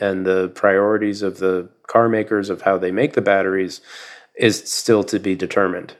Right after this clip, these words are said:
because obviously the faster you can charge, the more attractive the car is, no matter what. Um, but I, I'm just questioning where you're, when you're going to sacrifice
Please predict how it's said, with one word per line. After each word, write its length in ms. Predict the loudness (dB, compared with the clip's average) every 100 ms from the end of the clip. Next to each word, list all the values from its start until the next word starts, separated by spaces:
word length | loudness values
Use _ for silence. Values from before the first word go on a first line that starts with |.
| _
because 680 | 0 2 4 2 0 -10 -14 _ _ 0
obviously 500 | 2 2 -2 -4 -6
the 160 | -4 -6
faster 500 | 0 2 2 -2 -6
you 140 | -4
can 140 | -6
charge, 640 | -2 2 2 0 -4 -14 -16 -20 -20 _ _ _
the 80 | 0
more 240 | 4 4
attractive 520 | 2 0 0 -2 -6
the 80 | -4
car 320 | 0 0 0
is, 300 | -4 -8 -14 -16 -20 -8 0
no 80 | 2
matter 240 | 4 2
what. 360 | -2 -6 -8 _ -20 -20 _ _ 0
Um, 540 | 4 4 2 -2 -8 _ -10
but 500 | 2 4 4 0 -10 _ _ _ _ _ -8 0
I, 260 | 2 2 2
I'm 220 | 2 2
just 220 | -4 -4
questioning 760 | 0 0 0 -4 -2 -2 -6 -10
where 420 | -4 2 4 2
you're, 260 | 0 -4 -10 -4
when 280 | 0 0
you're 220 | 0 -2 -2
going 320 | -2 -2 -2
to 120 | -6
sacrifice 760 | 0 2 2 0 -2 0 -2